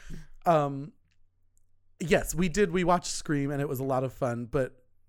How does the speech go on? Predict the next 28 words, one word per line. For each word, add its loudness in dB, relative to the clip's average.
there 4
are 6
other 4
movies 0
that -2
I -4
think -6
are -6
important -6
to -12
this -12
season, -10
and -6
we're 2
gonna -2
keep -6
that -4
rolling -2
along -2
today -4
with -6
one -4
of -6
our -4
favorite -2
Halloween -2
movies. -2
And 2